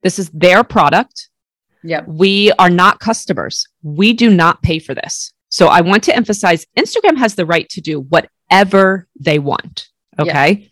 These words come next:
Speaker 2: Yeah.
Speaker 1: But in terms of the impact, and if they want to understand what's happening and what will probably happen to their platform, what I feel like I would want them to understand is that they truly did come in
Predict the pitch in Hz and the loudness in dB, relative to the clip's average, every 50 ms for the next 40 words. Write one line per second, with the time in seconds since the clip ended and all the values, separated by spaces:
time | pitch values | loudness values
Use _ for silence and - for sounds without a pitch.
0 | _ _ 143 135 - - - - _ _ 175 170 208 214 190 - - - 214 208 | _ _ -16 -16 -16 -18 -20 -20 _ _ 0 2 4 4 2 2 2 2 2 2
1 | 202 - 254 254 247 240 208 220 185 - 180 - - - 247 427 466 - - 185 | 2 0 2 2 2 2 0 -2 -2 0 -2 -2 0 0 0 0 0 -4 -6 -4
2 | - - 175 196 - - - - _ _ 190 190 180 165 165 160 - - 175 - | -2 -2 -4 -4 -6 -12 -20 -20 _ _ -2 0 0 0 0 -2 -2 -4 -4 -2
3 | - 180 180 175 170 180 170 - - - - 180 - 151 143 - - - - 214 | 0 2 2 2 2 0 -4 -4 -6 -6 -6 -6 -6 -6 -8 -10 -4 0 2 2
4 | 226 202 165 151 156 151 143 - - _ - 151 165 - - - 185 175 180 - | 4 2 2 0 -2 -4 -8 -12 -18 _ -4 -2 -2 -2 -2 -4 -4 -4 -2 0
5 | - 175 165 165 - - 170 160 - - - - - 180 160 151 - 147 143 151 | 0 0 0 0 -2 -2 -2 -4 -4 -4 -6 -6 -4 -2 -2 -2 -2 -4 -4 -4
6 | 147 202 208 220 - 226 196 - - - - - - _ 165 - - _ - 165 | 0 0 0 0 0 -2 -2 -2 -4 -6 -8 -8 -4 _ -4 -4 -4 _ -4 -4
7 | 151 135 143 - _ _ _ _ _ _ - 180 202 196 - 185 185 - - 262 | -4 -4 -6 -10 _ _ _ _ _ _ 0 2 2 4 4 2 0 0 0 0
8 | 294 330 320 277 226 202 - - 170 165 156 160 156 151 156 156 160 170 - - | 2 4 4 4 4 2 0 -4 -4 -4 -4 -6 -8 -6 -8 -8 -8 -6 -4 -2
9 | 165 156 - - - - 156 151 143 135 - - - 147 151 160 160 151 - - | -2 -2 -2 -6 -4 -4 -4 -4 -4 -6 -10 -4 -2 -2 0 0 -2 -4 -4 -2
10 | 156 160 143 139 - 160 156 - - - 151 180 180 190 214 226 240 240 - _ | -2 -2 -2 -2 -2 -2 -2 -2 -6 -4 0 2 4 6 6 4 4 2 -2 _
11 | _ - - - - 302 349 381 392 349 359 370 311 214 - 175 175 160 165 160 | _ -12 -10 -2 4 6 8 8 8 8 8 6 4 4 4 4 6 6 4 2
12 | - - - - - 196 190 196 196 - - 170 165 165 175 180 185 175 | 0 -8 -16 -4 0 2 2 2 2 0 -2 -4 -2 -2 -2 -4 -6 -6